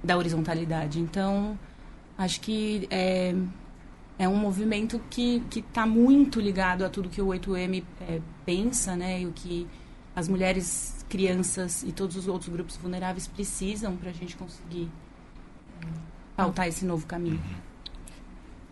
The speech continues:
Speaker 2: Anne, você falou da, da necessidade de, de, da mu-, de mudar a consciência, de que muitas vezes,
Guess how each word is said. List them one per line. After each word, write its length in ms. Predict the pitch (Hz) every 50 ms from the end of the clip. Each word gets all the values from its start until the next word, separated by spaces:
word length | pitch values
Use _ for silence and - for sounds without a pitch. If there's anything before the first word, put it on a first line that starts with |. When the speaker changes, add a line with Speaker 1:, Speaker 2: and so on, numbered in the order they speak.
| - - - - - - - - - - - - - - - - - - - - -
Speaker 2:
Anne, 140 | 139 131 123
você 160 | - - -
falou 260 | - - 123 127 131
da, 180 | 131 127 117 101
da 140 | 101 85 101
necessidade 500 | 101 98 - - 104 98 92 - - 92
de, 60 | 90
de, 160 | 90 90 87 87
da 180 | - - 92
mu-, 160 | 92 92 92 90 - -
de 260 | 87 82 85 90 90
mudar 440 | 82 82 85 87 80 90 85 87 90 85
a 20 |
consciência, 720 | - - 92 85 - - 92 98 104 110 104 87 - -
de 100 | 87 - -
que 140 | - - 95
muitas 680 | 92 - - - - - - - - - - 101 90 98
vezes, 460 | 101 95 - - - - - -